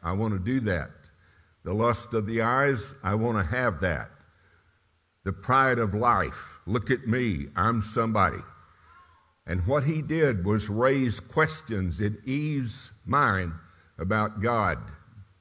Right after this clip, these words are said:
And she wanted to be like God, like the devil,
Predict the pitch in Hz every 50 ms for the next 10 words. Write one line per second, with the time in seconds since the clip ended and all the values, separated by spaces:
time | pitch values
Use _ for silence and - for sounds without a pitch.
0 | _ _ _ _ _ _ _ _ _ _ _ _ _ _ _ _ _ _ _ -
1 | 78 95 107 104 - - - 147 151 151 143 143 147 147 113 - - - - -
2 | 76 92 120 139 143 139 131 120 110 101 - - 110 98 85 92 123 131 139 135
3 | 127 127 110 95 - - - 78 101 131 135 127 120 - - - - 85 80 80
4 | 135 147 131 104 90 85 80 76 - 82 87 101 117 117 117 - - - - _
5 | _ _ - - - _ _ - 98 110 107 117 131 143 139 123 107 95 80